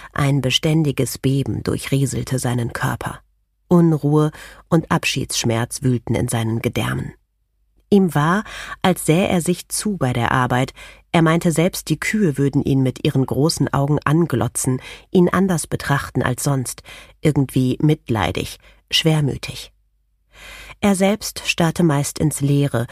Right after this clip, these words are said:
so dass er die Katze übersah, die seinen Weg kreuzte und stolperte.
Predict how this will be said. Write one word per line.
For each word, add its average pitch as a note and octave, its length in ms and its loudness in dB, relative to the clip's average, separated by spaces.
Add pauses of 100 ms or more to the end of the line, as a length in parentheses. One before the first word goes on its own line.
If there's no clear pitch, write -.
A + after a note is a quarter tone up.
(300)
so E3 140 0
dass D3 200 0
er C#3 80 2
die C#3 160 -2
Katze - 380 -2
übersah, D3 560 0
die D2+ 160 -8
seinen B2 340 0
Weg C3+ 200 0
kreuzte C3+ 520 -2
und D3 160 2
stolperte. - 560 -2